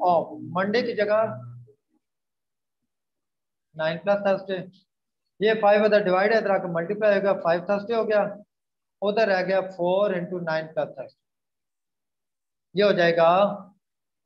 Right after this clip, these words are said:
five Thursday is equal to four into nine, thirty six,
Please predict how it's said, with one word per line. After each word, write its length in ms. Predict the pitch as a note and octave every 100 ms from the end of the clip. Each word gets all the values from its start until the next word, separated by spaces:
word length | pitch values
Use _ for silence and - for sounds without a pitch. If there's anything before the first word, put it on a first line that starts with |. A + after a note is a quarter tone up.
| _
five 340 | D#3 D#3+ F#3+ F#3
Thursday 380 | F3+ F3+ G3 F#3+
is 80 | E3
equal 280 | D#3+ E3
to 340 | - F3+ F3+ -
four 220 | F3 F3+
into 160 | F3+ F3
nine, 200 | F3 E3+
thirty 220 | E3 D#3 -
six, 380 | G#3 G#3+ -